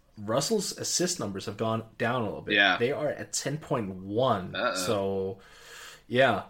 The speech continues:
Speaker 1: And rem-, so I'm just gonna pimp what I said a little bit because remember when I said he might not have enough assists at the, at the end of the year?
Speaker 2: Yeah.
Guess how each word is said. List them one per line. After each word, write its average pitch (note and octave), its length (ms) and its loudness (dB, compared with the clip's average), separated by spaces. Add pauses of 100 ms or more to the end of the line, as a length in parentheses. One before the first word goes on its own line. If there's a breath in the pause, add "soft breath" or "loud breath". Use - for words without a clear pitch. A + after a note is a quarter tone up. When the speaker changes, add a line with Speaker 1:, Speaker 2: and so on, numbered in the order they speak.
(140)
Speaker 1:
And C3+ 120 0
rem-, C#3 180 -4 (460 loud breath)
so D3+ 320 10
I'm F#3 200 8
just A3+ 160 -2
gonna D#3 280 2 (320)
pimp F3 320 2
what A2+ 120 2
I F3 140 8
said C3+ 220 6
a G#2 60 0
little G#2 140 -2
bit G#2 280 -2
because A#2+ 240 0
remember C3+ 320 4
when B2 160 2
I C3 100 4
said C3+ 260 4
he A#2 280 -2 (140)
might B2 320 2
not B2+ 220 0
have B2 180 2
enough A#2+ 220 2
assists - 640 2
at B2 100 -2
the, B2 320 -2
at A#2 160 -4
the B2 120 -2
end B2 100 0
of A#2+ 100 -4
the A#2 80 -4
year? G#2+ 280 0
Speaker 2:
Yeah. F2 180 0